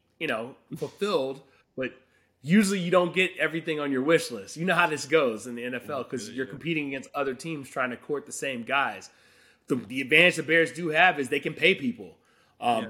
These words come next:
Speaker 1: I'm, I'm interested to see how that money gets divvied up and spread around, though. Uh, like I said.
Speaker 2: One hundred million dollars.
Speaker 1: Look, you're, I, I just wanna know,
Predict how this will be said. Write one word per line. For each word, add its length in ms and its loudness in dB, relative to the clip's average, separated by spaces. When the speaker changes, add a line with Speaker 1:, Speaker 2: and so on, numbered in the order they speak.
Speaker 1:
I'm, 180 -2
I'm 180 2
interested 340 4
to 60 -4
see 200 0
how 180 4
that 240 0
money 360 0
gets 360 -6
divvied 480 -2
up 180 2
and 140 -8
spread 300 2
around, 380 -2
though. 300 -16
Uh, 120 -18
like 460 6
I 60 4
said. 100 2
Speaker 2:
One 120 0
hundred 300 -2
million 760 -2
dollars. 760 -2
Speaker 1:
Look, 360 10
you're, 400 2
I, 280 4
I 80 4
just 160 -4
wanna 240 2
know, 460 2